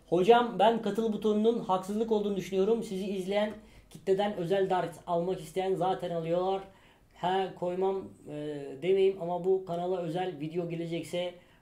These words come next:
bence bu kötü. E, yani bir düşünmek lazım. Hani katıl butonu olmadan da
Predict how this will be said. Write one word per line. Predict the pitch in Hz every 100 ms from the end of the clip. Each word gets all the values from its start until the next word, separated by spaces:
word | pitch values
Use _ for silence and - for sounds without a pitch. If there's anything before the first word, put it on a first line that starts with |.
| -
bence | 123 175 170 170 165 143
bu | 156 180 180 - - _ _ _ _ _ -
kötü. | - 190 185 180 254 285 - - - -
E, | - 123 - 113 - - - - - - - - 107
yani | 185 240 262 254 262 262 - - - - - - - - - - - - - - - - - - - _ _ _ _ _ _ 160
bir | 185 294
düşünmek | 269 262 262 269 262
lazım. | 226 180 156 240 277
Hani | - 165 180 -
katıl | 190 196 214 190
butonu | 180 196 208 180
olmadan | 196 202 190 170 170 170
da | 220 247